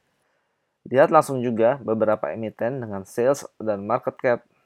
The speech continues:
terbesar di sektor industri yang sama dengan perusahaan yang tadi sudah kita telusuri economic moats-nya untuk lebih mengenal nature dari jenis industrinya. Nah, sama dengan filter empat indikator di awal tadi,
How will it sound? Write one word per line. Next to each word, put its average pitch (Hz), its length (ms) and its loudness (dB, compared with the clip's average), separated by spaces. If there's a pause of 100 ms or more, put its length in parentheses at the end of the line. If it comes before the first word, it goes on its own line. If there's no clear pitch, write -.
(160)
terbesar 113 640 -2
di 107 160 -8
sektor 98 320 -8
industri 113 320 -6
yang 107 160 -6
sama 110 240 -4
dengan 107 400 -8 (160)
perusahaan 110 360 4
yang 107 120 0
tadi 101 240 2
sudah 113 160 0
kita - 320 -4
telusuri 107 480 0
economic 131 400 -4
moats-nya 113 560 -4 (480)
untuk 107 240 -2
lebih 135 240 6
mengenal 131 400 4
nature 131 320 0
dari 104 320 2 (240)
jenis 131 320 0
industrinya. 110 640 -2 (1600)
Nah, 98 240 -2
sama 120 320 2
dengan 123 320 6 (480)
filter 123 640 2
empat 117 320 2
indikator 110 400 0
di 107 80 -2
awal 104 240 2
tadi, 104 320 -4